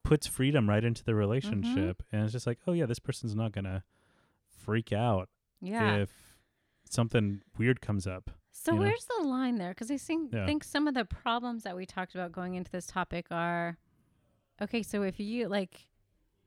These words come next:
Speaker 2: one of the things is, like, at what point is exploring lots of people kind of too much and you're playing the field and you
Speaker 1: Oh,
Speaker 2: should
Speaker 1: yeah.
Speaker 2: be committing?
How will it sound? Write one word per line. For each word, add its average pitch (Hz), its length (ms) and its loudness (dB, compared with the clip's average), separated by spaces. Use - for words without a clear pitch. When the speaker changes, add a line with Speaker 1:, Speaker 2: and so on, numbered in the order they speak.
Speaker 2:
one 349 280 4
of 254 140 4
the 196 180 4
things 185 320 0
is, 180 320 -2
like, 180 160 -4
at 202 160 0
what 254 220 6
point 247 260 4
is 202 200 0
exploring 196 580 -4
lots 180 320 -4
of 185 100 -12
people 175 720 -4
kind 202 220 -2
of 170 160 -6
too 180 160 -6
much 170 280 -4
and 170 120 -4
you're 170 100 -6
playing 165 440 -6
the 160 80 -6
field 165 580 -8
and 170 180 -4
you 170 80 0
Speaker 1:
Oh, 107 140 4
Speaker 2:
should 101 100 0
Speaker 1:
yeah. 113 200 2
Speaker 2:
be 101 40 2
committing? 156 580 -6